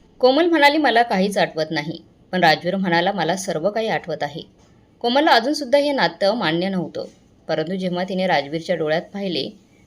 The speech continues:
तेव्हा तिला वेगळंच काहीतरी दिसलं, जे तिने एवढ्या वर्षामध्ये पाहिलं नव्हतं. ते म्हणजे घर, ज्या घरात ते बहीण भाऊ एकत्र राहिले होते. त्या घरातील तिला तिचं लहानपण आठवलं. ते आठवल्यावर तिच्या डोळ्यातून अश्रू बाहेर पडू लागले.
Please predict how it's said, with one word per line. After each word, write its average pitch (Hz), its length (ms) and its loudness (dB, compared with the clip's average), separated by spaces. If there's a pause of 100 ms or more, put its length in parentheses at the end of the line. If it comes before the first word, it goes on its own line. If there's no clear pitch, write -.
(120)
तेव्हा 294 220 4
तिला 320 160 2
वेगळंच 233 400 2
काहीतरी 196 360 -2
दिसलं, 160 360 -6 (340)
जे 170 80 -4
तिने 170 180 -2
एवढ्या 180 260 0
वर्षामध्ये 180 560 -2
पाहिलं 175 400 -6
नव्हतं. 165 320 -6 (320)
ते 202 80 -6
म्हणजे 208 340 -2
घर, 165 240 -4 (600)
ज्या 254 100 6
घरात 311 280 4
ते 311 60 0
बहीण 262 280 2
भाऊ 247 160 2
एकत्र 226 380 -2
राहिले 170 300 -2
होते. 156 340 -8 (360)
त्या 180 100 0
घरातील 180 460 -2
तिला 170 180 0
तिचं 190 220 -8
लहानपण 175 480 -6
आठवलं. 190 460 -8 (680)
ते 262 40 8
आठवल्यावर 311 400 4
तिच्या 285 140 4
डोळ्यातून 233 360 4
अश्रू 190 300 -2
बाहेर 180 220 -2
पडू 165 240 -6
लागले. 156 280 -6